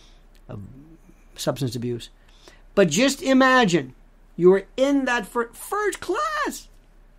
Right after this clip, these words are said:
and this man is doing a kind of a dirty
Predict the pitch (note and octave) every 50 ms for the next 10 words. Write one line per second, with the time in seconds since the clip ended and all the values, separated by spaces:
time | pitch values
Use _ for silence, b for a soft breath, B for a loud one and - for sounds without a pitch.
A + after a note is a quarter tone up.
0 | _ _ _ _ _ - A#3 C#4 D4+ - - C4+ C4 C4 C4+ C4+ C4 B3+ A#3+ A#3+
1 | A3+ G3 - - - - _ _ _ - - _ _ _ _ - - - - -
2 | _ _ _ _ _ _ - - _ - - - _ - - - _ _ _ _
3 | _ _ _ _ _ _ _ - _ _ _ _ _ _ _ _ _ _ - G#3+
4 | A#3+ B3 A3+ G#3+ G3 - G3+ G#3 G#3+ G#3+ F#3 F#3+ E3+ D3+ - - C#3+ C3 C#3 G3
5 | A3 A#3 A3 G3+ F3+